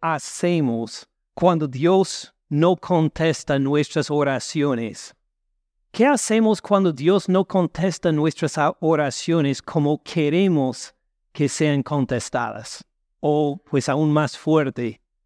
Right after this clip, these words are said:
¿qué pasa cuando Dios tiene preparado para nosotros no la prosperidad en crecimiento, sino algo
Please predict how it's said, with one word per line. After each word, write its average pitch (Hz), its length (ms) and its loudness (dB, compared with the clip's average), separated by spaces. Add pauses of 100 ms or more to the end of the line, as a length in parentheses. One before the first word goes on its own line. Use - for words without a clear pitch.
(180)
¿qué 180 160 -2
pasa 196 540 2
cuando 151 720 2
Dios 143 500 0
tiene 180 380 2
preparado 160 720 2
para 147 260 0
nosotros 135 1000 -2 (440)
no 151 280 2
la 160 200 4
prosperidad 143 1000 0
en 139 120 2
crecimiento, 127 1000 0 (280)
sino 147 600 0
algo 151 720 0